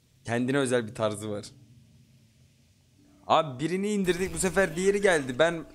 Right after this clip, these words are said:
bunlar ikili üçlü geleceğini beklemiyordum ya. Tamam gel hadi gel.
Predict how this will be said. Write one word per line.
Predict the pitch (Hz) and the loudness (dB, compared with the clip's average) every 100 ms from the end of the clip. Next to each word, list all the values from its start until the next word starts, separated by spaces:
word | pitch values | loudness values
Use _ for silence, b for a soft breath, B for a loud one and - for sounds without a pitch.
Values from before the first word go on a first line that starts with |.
| - - - - - - - - - | -20 -20 -20 -18 -18 -20 -20 -10 -4
bunlar | 170 196 | 2 2
ikili | 196 175 - 202 | 2 -2 0 0
üçlü | 202 - 185 226 214 - - - - | 0 -2 -2 -2 -2 -6 -16 -18 -6
geleceğini | 160 160 175 180 | -4 -2 -2 -2
beklemiyordum | 175 165 190 185 156 117 107 | -4 -2 -2 -2 -4 -4 -4
ya. | 101 101 107 - - _ - - - - - - - - - - - - - - - | -4 -6 -8 -14 -20 _ -20 -20 -16 -16 -14 -16 -18 -18 -16 -16 -16 -14 -14 -8 0
Tamam | 151 147 | 0 2
gel | 180 | 2
hadi | 135 120 | 2 2
gel. | 139 | 0